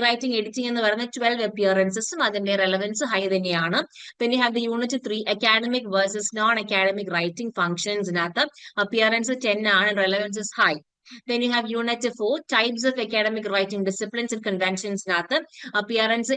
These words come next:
എയ്റ്റ് ആണ്, so relevance എന്ന് പറയുന്നത് മീഡിയം ആണ്. ഇനി നമ്മള് ബ്ലോക്ക് ടു നോക്കുമ്പോ നമുക്ക് യൂണിറ്റ് ഫൈവ്, സിക്സ്, സെവൻ, എയ്റ്റ് ആണ്. ഇവിടെ നമുക്ക് രണ്ട് യൂണിറ്റ്സുകൾ നമുക്ക് മീഡിയം ലെവലും രണ്ട് യൂണിറ്റ്സുകൾ നമുക്ക് ഹൈ ആണ് റെലവൻസ്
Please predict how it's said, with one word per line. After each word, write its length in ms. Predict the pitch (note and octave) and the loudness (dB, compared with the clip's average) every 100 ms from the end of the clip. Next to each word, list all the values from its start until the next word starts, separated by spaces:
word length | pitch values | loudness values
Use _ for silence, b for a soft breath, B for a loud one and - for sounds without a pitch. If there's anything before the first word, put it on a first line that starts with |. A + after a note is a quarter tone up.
| G#3 G#3 | 4 4
എയ്റ്റ് 260 | G#3+ A3+ F3+ | 4 2 2
ആണ്, 140 | E3+ D4 C#4 | 2 -2 -2
so 80 | G#3+ G3 | 2 2
relevance 320 | G3 A3 A3 | 2 0 -4
എന്ന് 120 | G#3 | -2
പറയുന്നത് 240 | F#3+ A#3+ B3 | 0 0 0
മീഡിയം 280 | A3 G3+ F#3+ D3+ | 0 2 0 -2
ആണ്. 100 | - _ _ _ _ _ _ B B G3 | -12 _ _ _ _ _ _ B B -6
ഇനി 120 | C4+ | 0
നമ്മള് 300 | C#4 B3+ B3+ | 2 2 0
ബ്ലോക്ക് 400 | A3+ A3 A3 C4+ B3+ | 2 0 0 -4 -8
ടു 40 | |
നോക്കുമ്പോ 440 | A3+ B3 G3 G#3 | -4 0 0 0
നമുക്ക് 180 | A3 A#3 | -4 -4
യൂണിറ്റ് 380 | A#3 G#3+ A3 A#3+ | -2 -2 -4 -6
ഫൈവ്, 500 | C4 A3 G#3 G#3+ B3+ | -2 0 0 0 -2
സിക്സ്, 420 | B3+ G#3 - B3 | -2 -8 -6 -6
സെവൻ, 400 | B3+ A#3 G3 G3+ | -4 -4 -2 -2
എയ്റ്റ് 420 | A3+ G#3+ G3+ G#3+ | -2 -2 -2 -2
ആണ്. 80 | G#3 | -4
ഇവിടെ 160 | G#3 A3 | -4 -4
നമുക്ക് 220 | A3+ B3 | -4 -2
രണ്ട് 440 | A3+ G#3 A#3 D#4 E4+ B B | 0 0 0 -2 -2 B B
യൂണിറ്റ്സുകൾ 600 | A#3+ A#3 A#3 A3 A#3+ A#3 | -4 -2 -2 0 2 2
നമുക്ക് 360 | A#3+ G#3 G3 B3 | 2 -2 -2 -2
മീഡിയം 480 | A#3 G#3+ G#3+ A#3 A#3 | -2 -2 0 -2 0
ലെവലും 380 | G3 F3 B3 | 0 0 -2
രണ്ട് 340 | C#4+ A3+ A#3+ C4+ | 0 0 0 -4
യൂണിറ്റ്സുകൾ 580 | A#3 A3 A3 A#3 G#3+ A3 | -4 -4 -6 -2 -2 0
നമുക്ക് 420 | F#3+ F#3 B3 D#4+ - | -2 -4 -4 -6 -6
ഹൈ 260 | - A3+ C4 | 0 0 2
ആണ് 260 | B3 G#3+ A3 | 0 0 0
റെലവൻസ് 480 | F3+ F3+ G#3 G#3 | -2 -2 -6 -8